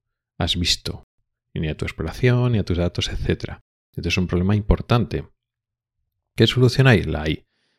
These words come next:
Pero entonces tú entras. De alguna manera sabes, ves que hay un registro en la, en la historia clínica de un día que ha venido a consulta, pero no hay nada.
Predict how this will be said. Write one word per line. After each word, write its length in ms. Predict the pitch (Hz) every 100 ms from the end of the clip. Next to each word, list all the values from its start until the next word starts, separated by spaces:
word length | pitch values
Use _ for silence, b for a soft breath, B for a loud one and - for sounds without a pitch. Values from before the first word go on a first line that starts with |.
| _
Pero 140 | - 90
entonces 640 | 90 117 117 131 - - _ _ _ _ _
tú 340 | - 107 104 -
entras. 480 | 95 90 - 76 -
De 60 |
alguna 200 | 92 107
manera 260 | 117 127 127
sabes, 360 | - 135 131 117
ves 140 | 117
que 120 | -
hay 40 | 104
un 80 |
registro 720 | 101 104 - 127 - 110 131
en 140 | 87 85
la, 420 | 82 80 80 - _ _ _ -
en 100 | 85
la 60 |
historia 220 | 80 101
clínica 420 | 104 120 120 127 131
de 120 | 101
un 80 | 104
día 240 | 110 110
que 80 | -
ha 40 |
venido 360 | 85 95 98 151 - - -
a 100 | 87
consulta, 480 | 92 98 135 170 175
pero 160 | - 90
no 60 | 87
hay 40 |
nada. 380 | 78 71 -